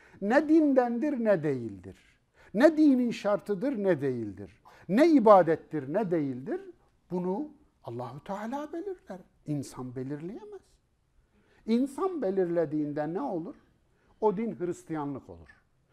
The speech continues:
O din Yahudilik olur. İşte Hristiyanlık ve Yahudiliği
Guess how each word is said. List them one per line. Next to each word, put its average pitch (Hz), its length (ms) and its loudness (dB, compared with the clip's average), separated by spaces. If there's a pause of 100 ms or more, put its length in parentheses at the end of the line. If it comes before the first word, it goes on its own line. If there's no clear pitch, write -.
(260)
O 240 180 8
din 254 180 4
Yahudilik 160 680 -2
olur. 92 240 -10 (640)
İşte 170 400 -6
Hristiyanlık 156 760 -4
ve 123 100 -6
Yahudiliği 120 840 -8